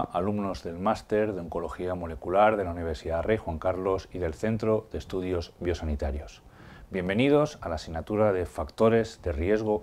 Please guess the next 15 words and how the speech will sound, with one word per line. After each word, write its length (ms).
en 140
Neoplasias. 580
Mi 80
nombre 200
es 100
Jesús 220
San 200
Román, 400
soy 180
profesor, 580
contratado 720
doctor 440
de 80
la 60
Universidad 600